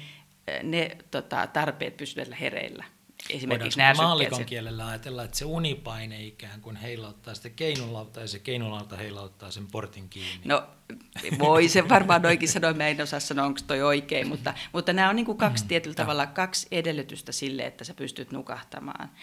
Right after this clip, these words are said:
Speaker 1: Ja, ja tää talamusportti, tai se, niinku se, että aivoihin tulee ärsykkeitä, niin sit tämmöisellä herkällä ihmisellä, joka on altis reagoimaan ärsykkeisiin,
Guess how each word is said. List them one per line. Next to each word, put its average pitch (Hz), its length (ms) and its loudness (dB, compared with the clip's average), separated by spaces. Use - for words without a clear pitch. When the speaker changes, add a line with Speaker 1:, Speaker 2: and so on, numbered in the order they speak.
Speaker 1:
Ja, 147 240 2
ja 143 100 -2
tää 147 180 0
talamusportti, 196 880 -6
tai 135 140 -4
se, 151 260 -4
niinku 143 200 -10
se, 156 100 -8
että - 160 -10
aivoihin 147 420 -4
tulee 143 240 -6
ärsykkeitä, 143 640 -8
niin 127 120 -10
sit 165 220 -10
tämmöisellä 147 380 -6
herkällä 160 460 -8
ihmisellä, 127 500 -10
joka 135 260 -8
on - 160 -8
altis 180 480 -8
reagoimaan 127 640 -8
ärsykkeisiin, - 840 -14